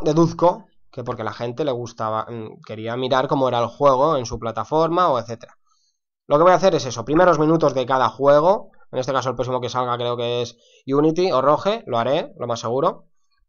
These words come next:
Y también eh, impresiones finales sobre el juego. Es decir, yo me paso Assassin's Creed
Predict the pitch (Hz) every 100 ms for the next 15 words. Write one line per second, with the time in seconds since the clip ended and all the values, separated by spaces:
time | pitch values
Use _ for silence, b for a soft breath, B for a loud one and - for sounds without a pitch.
0 | _ _ _ _ - 170 175 175 185 190
1 | - b b b - - 151 147 143 139
2 | 135 - 180 165 160 - 190 190 220 -
3 | 156 - - - 151 160 165 202 - 139
4 | 127 120 - 135 110 107 - _ - 143
5 | 131 113 101 _ b b b 139 147 147
6 | 151 - 131 147 139 127